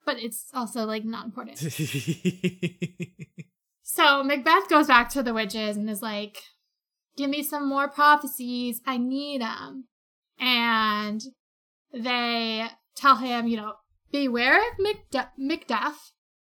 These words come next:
Speaker 1: But they also tell him that no one born of a woman will be able to harm him. And also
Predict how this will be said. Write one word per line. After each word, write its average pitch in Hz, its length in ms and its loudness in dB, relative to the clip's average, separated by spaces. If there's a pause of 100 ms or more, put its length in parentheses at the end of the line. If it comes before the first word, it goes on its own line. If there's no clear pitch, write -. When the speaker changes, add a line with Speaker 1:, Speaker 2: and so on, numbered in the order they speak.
(360)
Speaker 1:
But 254 140 -2
they 254 80 0
also 294 340 4
tell 262 300 0
him 202 420 -2
that 220 360 -6 (160)
no 247 420 4
one 320 420 -2
born 254 380 0
of 311 120 -2
a 311 80 2
woman 208 440 0
will 214 140 -8
be 226 160 -10
able 220 160 -10
to 202 80 -10
harm 214 380 -6
him. 247 400 -16 (460)
And 233 240 -2
also 262 840 2